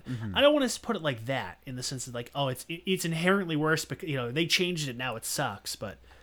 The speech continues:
Speaker 2: though it's a change for change's sake in a lot of places, and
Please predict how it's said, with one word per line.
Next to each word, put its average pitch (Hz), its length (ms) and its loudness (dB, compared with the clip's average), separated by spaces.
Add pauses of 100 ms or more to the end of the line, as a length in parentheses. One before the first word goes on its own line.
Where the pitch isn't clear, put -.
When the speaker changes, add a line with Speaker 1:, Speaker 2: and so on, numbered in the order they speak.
(480)
Speaker 2:
though 180 400 4 (720)
it's 202 200 2
a 190 40 -4
change 240 500 4
for - 140 -2
change's 165 500 -2
sake 113 300 -4
in 110 60 -8
a 110 80 -6
lot 107 180 -4
of 101 80 -12
places, 107 400 -10
and 110 340 -8